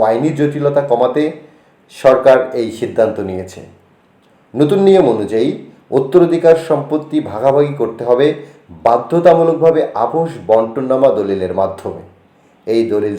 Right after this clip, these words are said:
ছাড়া কোনোভাবেই সম্পত্তির নামজারি বা বিক্রয় করা যাবে না। এছাড়া কেউ নিয়ম মানতে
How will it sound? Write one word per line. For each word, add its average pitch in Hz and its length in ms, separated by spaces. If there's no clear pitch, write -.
ছাড়া 117 240
কোনোভাবেই 135 640
সম্পত্তির 107 640
নামজারি 135 420
বা 101 180
বিক্রয় 107 440
করা 98 200
যাবে 98 280
না। 92 100
এছাড়া 170 400
কেউ 147 160
নিয়ম 151 280
মানতে 127 320